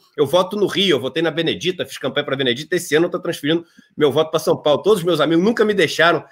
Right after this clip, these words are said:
tirar o título eleitoral do Rio, eles queriam que um dia eu fosse candidato a alguma coisa no Rio, et cetera. Mas, o que que acontece? Aqui em São Paulo,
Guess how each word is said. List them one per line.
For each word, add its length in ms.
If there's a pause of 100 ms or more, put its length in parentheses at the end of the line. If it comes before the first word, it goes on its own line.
(160)
tirar 360
o 200
título 300
eleitoral 400
do 80
Rio, 180
eles 160
queriam 220
que 80
um 60
dia 120
eu 120
fosse 420 (220)
candidato 480
a 20
alguma 260
coisa 300
no 100
Rio, 280
et 100
cetera. 320 (260)
Mas, 540 (380)
o 40
que 100
que 60
acontece? 460
Aqui 380
em 40
São 220
Paulo, 540